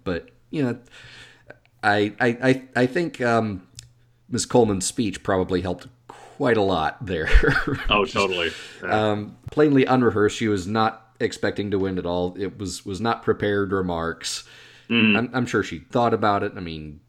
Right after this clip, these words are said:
Speaker 1: ev-,
Speaker 2: Yeah.
Speaker 1: but, uh,
Speaker 2: Yeah.
Speaker 1: so, yeah, kind of a surprise, but, you know, really, she did a great job. So did everyone else. I, you know, I, I remarked on Twitter, I, I was one movie short in, like,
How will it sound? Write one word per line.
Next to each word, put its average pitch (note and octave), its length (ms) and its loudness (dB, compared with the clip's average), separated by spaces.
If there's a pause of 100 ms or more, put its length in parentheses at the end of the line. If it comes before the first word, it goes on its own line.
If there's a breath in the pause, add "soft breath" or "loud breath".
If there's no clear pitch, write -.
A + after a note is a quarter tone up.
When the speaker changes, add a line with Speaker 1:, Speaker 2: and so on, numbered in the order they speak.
(160)
Speaker 1:
ev-, F#2 140 0
Speaker 2:
Yeah. E2 260 4 (340)
Speaker 1:
but, F2 300 -4 (100)
uh, A2 160 0
Speaker 2:
Yeah. A2 240 2
Speaker 1:
so, - 320 -10
yeah, - 120 -8 (160)
kind C#4 280 -2
of C4 60 -2
a C#4+ 40 -4
surprise, F#3 560 0
but, - 300 -4
you C#3+ 140 -10
know, - 80 -10 (480)
really, C3 440 0
she C#3 160 -4
did C3+ 160 0
a C3+ 40 -2
great B2+ 240 -4
job. A2+ 320 -4
So A#2+ 140 -4
did A#2+ 120 -2
everyone A2+ 340 0
else. G2+ 260 -6 (100)
I, G#2+ 160 -6 (320)
you A#2+ 140 -10
know, G#2 80 -12 (420)
I, G2+ 280 -4
I G2+ 60 -4
remarked G#2 440 -4
on A#2 160 -6
Twitter, G#2+ 380 -4 (420 soft breath)
I, G#2+ 360 -2
I G#2+ 100 -4
was F#2 220 -6
one B2 380 2
movie C#3 260 4
short A#2+ 500 0
in, F2+ 300 -6
like, F2 140 -10